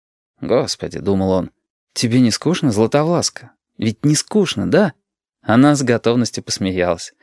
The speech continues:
Внимала. Великолепные глаза распахнуты широко-широко.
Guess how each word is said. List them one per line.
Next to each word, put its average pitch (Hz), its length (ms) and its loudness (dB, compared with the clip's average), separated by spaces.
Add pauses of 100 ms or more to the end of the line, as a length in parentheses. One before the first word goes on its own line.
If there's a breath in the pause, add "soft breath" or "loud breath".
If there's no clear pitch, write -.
(360 loud breath)
Внимала. 110 600 2 (440)
Великолепные 117 680 2
глаза 113 340 0
распахнуты 120 600 -2
широко-широко. 135 1160 -4